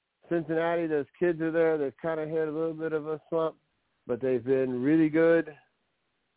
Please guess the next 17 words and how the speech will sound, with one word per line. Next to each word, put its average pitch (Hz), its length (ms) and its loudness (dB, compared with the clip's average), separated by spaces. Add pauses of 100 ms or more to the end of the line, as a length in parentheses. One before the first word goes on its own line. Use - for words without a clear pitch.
(280)
uh, 120 320 -4
most 147 360 2
of 151 80 -10
this 151 220 0
year. 156 340 4
They, 127 340 0
uh, 104 180 0
they 110 180 -6
caught - 320 0
fire 139 280 4
in 120 120 -6
June, 139 340 -2
won 123 280 -2
twelve 151 300 4
in 143 80 0
a 135 60 0
row, 139 400 4